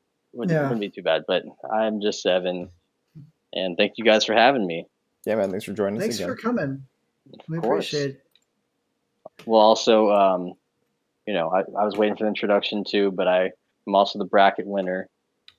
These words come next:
Speaker 1: Uh, so
Speaker 3: Yeah.
Speaker 2: Oh,
Speaker 1: just wanted
Speaker 3: Yeah.
Speaker 1: to throw that out
Speaker 3: I
Speaker 1: there.
Speaker 3: took, I took
Speaker 1: Um,
Speaker 3: the, uh, second chance one, and you took the overall one.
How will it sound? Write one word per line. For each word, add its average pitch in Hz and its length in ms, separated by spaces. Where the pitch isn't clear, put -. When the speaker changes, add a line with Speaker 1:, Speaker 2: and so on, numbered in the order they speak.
Speaker 1:
Uh, 87 300
so 85 500
Speaker 3:
Yeah. 117 280
Speaker 2:
Oh, 175 60
Speaker 1:
just 180 240
wanted - 100
Speaker 3:
Yeah. 120 100
Speaker 1:
to 123 40
throw 110 160
that 98 100
out 92 160
Speaker 3:
I 120 100
Speaker 1:
there. 123 240
Speaker 3:
took, - 160
I 120 100
took 131 240
Speaker 1:
Um, 101 140
Speaker 3:
the, 117 260
uh, 107 380
second 110 400
chance 110 340
one, 110 220
and 107 180
you 104 140
took 98 260
the 95 280
overall 95 520
one. 90 300